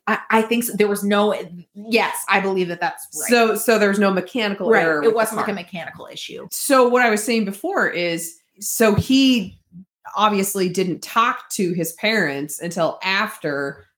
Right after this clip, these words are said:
Speaker 2: he quote unquote crashed or, you know, drove off the road. <sighs> But there's still that hour
Speaker 1: Right.
Speaker 2: or
Speaker 1: Like, an hour discrepancy.
Speaker 2: So, but
Speaker 1: And
Speaker 2: he
Speaker 1: that's
Speaker 2: was
Speaker 1: why
Speaker 2: talking to his dad the entire time.
Speaker 1: Between when he called them at, like,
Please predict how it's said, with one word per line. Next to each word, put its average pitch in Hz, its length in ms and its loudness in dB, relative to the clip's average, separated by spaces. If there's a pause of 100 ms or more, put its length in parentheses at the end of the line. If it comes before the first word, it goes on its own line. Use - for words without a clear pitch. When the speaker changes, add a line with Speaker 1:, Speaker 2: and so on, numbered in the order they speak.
(600)
Speaker 2:
he 180 380 2
quote 190 180 2
unquote 170 460 2
crashed 160 760 0
or, 156 560 0
you 170 160 -4
know, 143 140 0
drove 165 280 2
off 165 240 4
the 180 80 -2
road. 135 500 2 (200)
<sighs> - 100 -8 (280)
But 202 180 -6
there's 190 260 2
still 214 340 4
that 165 340 2 (260)
hour 165 800 0 (100)
Speaker 1:
Right. 175 260 -6
Speaker 2:
or 160 320 0
Speaker 1:
Like, 147 280 -2
an 214 180 -4
hour 208 300 4
discrepancy. 185 800 -6 (120)
Speaker 2:
So, 285 200 2
but 262 160 4
Speaker 1:
And 262 80 2
Speaker 2:
he 285 80 6
Speaker 1:
that's 285 160 2
Speaker 2:
was 285 80 2
Speaker 1:
why 311 120 6
Speaker 2:
talking 330 200 0
to 311 80 0
his 254 160 -2
dad 208 340 0
the 175 140 -4
entire 254 720 -2
time. 175 640 -6 (160)
Speaker 1:
Between 214 380 -2 (100)
when 202 160 0
he 226 160 -4
called 233 260 4
them 220 120 4
at, 175 60 0
like, 202 120 0